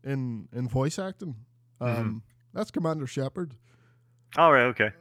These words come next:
Speaker 1: People started fucking going after her on Twitter. She's like, "What the f-, what the fuck did I do?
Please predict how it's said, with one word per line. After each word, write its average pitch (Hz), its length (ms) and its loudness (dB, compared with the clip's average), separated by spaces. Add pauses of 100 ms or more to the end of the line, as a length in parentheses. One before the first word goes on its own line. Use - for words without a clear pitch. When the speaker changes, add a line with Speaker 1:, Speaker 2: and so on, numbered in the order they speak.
(420)
Speaker 1:
People 247 240 4
started 220 320 -2
fucking 202 680 -4
going 208 240 4
after 202 260 -4
her 226 180 0
on 254 120 -2
Twitter. 254 460 -4 (220)
She's 269 140 -10
like, 269 100 -6
"What 339 200 -4
the 415 60 -2
f-, - 400 -8 (200)
what - 180 -12
the 302 60 -8
fuck - 240 0
did 285 120 0
I 294 180 0
do? - 100 -6